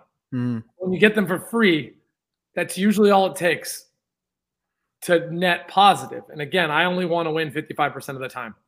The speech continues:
Speaker 2: Very different style than most of betting. So, um, well, that's what I did for top twenty-five. Anyone in the comments wants to talk about a specific game, I'm happy to break down a specific N C A A game.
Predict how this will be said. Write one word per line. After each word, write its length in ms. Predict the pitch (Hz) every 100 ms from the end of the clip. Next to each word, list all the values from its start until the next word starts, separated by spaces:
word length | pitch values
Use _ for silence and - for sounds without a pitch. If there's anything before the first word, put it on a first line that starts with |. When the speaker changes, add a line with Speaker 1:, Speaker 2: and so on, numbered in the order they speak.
| _ _ _ -
Speaker 2:
Very 220 | 151 160
different 260 | 156 156
style 300 | - 143 135
than 140 | 127 127
most 260 | 123 117
of 100 | 117
betting. 300 | 104 107 107 110
So, 260 | - 120 - _ _ _ _ _ _ _ -
um, 480 | 165 156 143 127 110 _ _ _ _ _ _ _ _ -
well, 220 | 175 180
that's 200 | 202 226
what 80 | 233
I 60 | 202
did 160 | 196
for 80 | 175
top 180 | 196 180
twenty-five. 400 | 180 165 170 170
Anyone 240 | 196 202
in 60 | 196
the 60 |
comments 300 | 180 175 175
wants 160 | 165 139
to 60 | -
talk 140 | 165
about 140 | 151
a 40 | 147
specific 540 | - 147 - 127 170
game, 220 | 170 170
I'm 100 | 156
happy 200 | 143 147
to 80 | 147
break 220 | 143 147
down 180 | - 143
a 40 | 135
specific 520 | - - 151 156 156
N 140 | 151
C 160 | - 160
A 160 | 156
A 80 | 160
game. 240 | 160 170